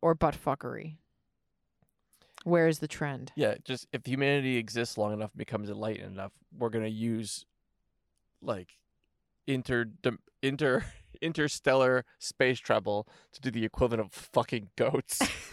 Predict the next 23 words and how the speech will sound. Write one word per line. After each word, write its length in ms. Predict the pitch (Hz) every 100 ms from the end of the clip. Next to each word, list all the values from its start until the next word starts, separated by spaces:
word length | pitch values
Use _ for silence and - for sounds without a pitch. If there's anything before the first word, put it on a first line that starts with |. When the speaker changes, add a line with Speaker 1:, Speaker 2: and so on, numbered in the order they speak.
| - - - 415 - 381 _ - - - - - - - - _ 233
Speaker 2:
<laughs> 240 | 247 - - - - - - - - _ 311
Speaker 1:
Uh. 440 | 269 247 233 240 - - 277 240 - _ _ _ _ _ _ _ - - 214 208 _ _ _ -
Speaker 2:
I 80 | 139
mean, 300 | 175 165 143 -
to 80 | 156
be 160 | 160
fair, 400 | 139 151 123 110 -
if 140 | 113
it 100 | 117
became 340 | - 147 131
that 200 | 117 120
common, 320 | - 120 107 98
somebody's 640 | - - - 143 151 - -
gonna 200 | 127 104
do 240 | - 120
it. 140 | 131 - -
<laughs> 100 | -
Speaker 1:
Yup. 340 | - - - - _ _ 226 - - - _ _ - - - - _ _
Speaker 2:
Who 180 | 139 131
knows? 300 | 110 107 -
The 80 | 156
great 280 | 170 214 175
mysteries 800 | 147 120 - 117 104 101 -